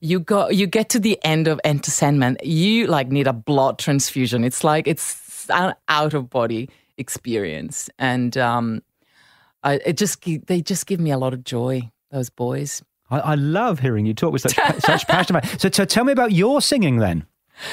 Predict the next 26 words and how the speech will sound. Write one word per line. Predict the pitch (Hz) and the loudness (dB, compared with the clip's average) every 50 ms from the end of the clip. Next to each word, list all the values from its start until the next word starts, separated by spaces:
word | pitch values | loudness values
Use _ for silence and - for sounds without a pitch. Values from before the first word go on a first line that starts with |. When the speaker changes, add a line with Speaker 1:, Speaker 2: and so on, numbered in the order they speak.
| - - - - | -12 -12 -8 -2
Speaker 1:
Yeah, | 233 262 202 | 0 2 4
well, | 180 226 | 4 4
I, | 240 208 214 247 247 226 - 220 | 4 4 2 0 0 -2 -2 0
I, | 240 247 254 240 - _ - - | 2 2 0 -2 -6 _ -6 -2
I, | - 220 233 226 - - - - _ - | 0 0 0 0 -4 -12 -18 -20 _ -4
uh, | - - 220 247 240 - | -2 0 2 0 0 -2
funnily | 196 - - 269 262 269 262 254 220 | -4 -2 0 2 2 2 2 0 0
enough, | 196 185 185 196 190 165 85 185 - - - - _ | 0 2 2 0 0 0 -2 -4 -6 -8 -18 -20 _
when | _ 190 202 208 | _ -2 0 2
I | 220 | 2
was | 220 220 208 190 | 2 0 0 0
in | 190 190 | 0 0
high | 240 294 320 220 220 | 0 2 2 2 2
school, | 254 - - - 190 143 | 0 -2 -2 0 0 2
<laughs> | |
I | 107 - 262 - - | 2 2 0 0 0
used | - 427 - - 196 165 180 160 - - _ _ _ _ - | -2 0 0 -2 -6 -4 -4 -6 -8 -8 _ _ _ _ -14
to | - - 392 302 | -8 -8 -8 -8
be | 233 202 214 208 | -4 -4 -4 -2
the | 226 208 185 | -2 -2 -2
lead | 185 170 165 156 - | 0 0 -2 -2 -4
singer | - - 214 208 - - 190 226 262 - | -2 0 0 0 0 0 -2 -2 -2 -2
of | - 294 - _ _ | -4 -4 -4 _ _
a | 254 - - - _ _ | -2 -2 -2 -4 _ _
metal | - - - - 262 - - - 403 392 392 - | -6 -2 -2 -2 -2 -4 -8 -8 -6 -6 -8 -6
band. | - 415 427 440 | -8 -8 -8 -8